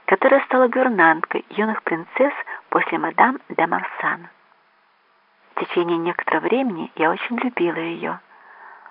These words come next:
Она была совершенно очаровательной и к тому же обожала собак, так же, как и я, что приводило меня в неописуемый восторг. У нее было, должно быть, не менее двадцати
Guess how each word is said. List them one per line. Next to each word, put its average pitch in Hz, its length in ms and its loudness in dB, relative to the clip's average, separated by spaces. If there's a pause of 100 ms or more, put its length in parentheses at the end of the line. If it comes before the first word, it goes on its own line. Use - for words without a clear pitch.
(200)
Она 214 340 4
была 277 340 2
совершенно 226 720 0
очаровательной 160 880 -2 (540)
и 208 80 -6
к - 100 -2
тому 233 320 2
же - 200 0
обожала 214 460 4 (120)
собак, 180 500 0 (520)
так 269 200 4
же, 247 120 -4
как - 280 -4
и 156 60 -8
я, 165 240 -4 (680)
что - 220 -4
приводило 254 600 0
меня 247 440 0
в - 80 -18
неописуемый 160 720 -4
восторг. - 640 -4 (1500)
У - 60 6
нее 277 320 2
было, 269 320 2
должно 233 400 0
быть, 247 260 -2
не 220 60 -2
менее 226 320 -2
двадцати 220 560 0